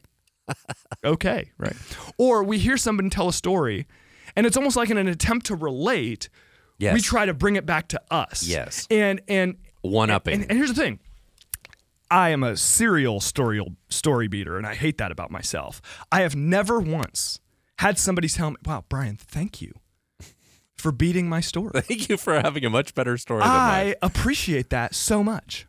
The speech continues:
Speaker 1: right? It hurts relationships when we do that, and yet we do it all the time. I am, like, it was, like, years ago that I <laughs> saw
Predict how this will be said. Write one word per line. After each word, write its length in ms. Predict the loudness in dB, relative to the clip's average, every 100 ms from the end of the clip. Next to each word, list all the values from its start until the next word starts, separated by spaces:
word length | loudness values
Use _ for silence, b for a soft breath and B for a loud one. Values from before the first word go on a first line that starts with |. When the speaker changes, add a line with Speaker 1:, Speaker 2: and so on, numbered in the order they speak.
| _
Speaker 1:
right? 220 | -4 -4 B B B
It 160 | -2 0
hurts 540 | -8 0 0 2 -2
relationships 840 | 0 2 2 0 -2 -2 -4 -4 -2
when 220 | 0 2
we 120 | 0
do 200 | 0 0
that, 160 | 0 0
and 140 | 0
yet 160 | 0 0
we 100 | -2
do 180 | 0 0
it 80 |
all 140 | 0 -2
the 80 | -2
time. 260 | 0 -2 -4 B 0
I 160 | 2 4
am, 200 | 2 -2 _
like, 160 | -2 -2 -4 -4
it 80 | -2
was, 100 | 0
like, 100 | -2
years 500 | -2 2 4 6 4
ago 320 | 2 -2 -6 -4
that 100 | -2
I 80 | 2
<laughs> 0 |
saw 200 | 2